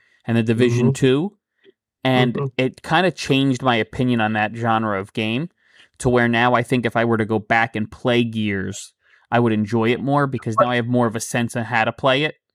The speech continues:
Speaker 2: Yeah, like, I always thought, like, some of the mechanics in Gears was cool, like, where you could, like, shimmy along the wall
Speaker 1: Yep.
Speaker 2: and, like, all them kinda, like, cool little
Speaker 1: Shoot over
Speaker 2: mechanics. I
Speaker 1: it.
Speaker 2: was,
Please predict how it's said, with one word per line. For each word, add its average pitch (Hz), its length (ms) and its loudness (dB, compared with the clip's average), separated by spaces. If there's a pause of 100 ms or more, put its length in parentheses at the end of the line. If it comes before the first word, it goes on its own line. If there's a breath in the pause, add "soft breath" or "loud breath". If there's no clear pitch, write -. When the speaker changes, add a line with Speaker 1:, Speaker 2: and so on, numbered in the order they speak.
(360)
Speaker 2:
Yeah, 196 220 6
like, 196 220 2
I 311 60 4
always 403 280 2
thought, 320 260 2
like, 202 160 2
some 254 180 0
of 285 40 -6
the 190 60 0
mechanics 185 600 -2
in 147 160 -8
Gears 147 340 -6
was 131 140 -10
cool, 190 360 0
like, 139 200 -4
where 143 100 -4
you 151 160 -8
could, 135 220 -10
like, 143 240 -4
shimmy 185 320 2
along 175 260 2
the 151 100 0
wall 151 680 2
Speaker 1:
Yep. 160 100 2
Speaker 2:
and, 123 300 -8 (400 soft breath)
like, 196 100 2
all 208 180 4
them 214 200 2
kinda, 220 280 2
like, 196 260 2
cool 208 180 -4
little 208 260 2
Speaker 1:
Shoot 180 60 2
over - 20 2
Speaker 2:
mechanics. 156 320 2
I - 60 0
Speaker 1:
it. 269 80 0
Speaker 2:
was, 359 160 -2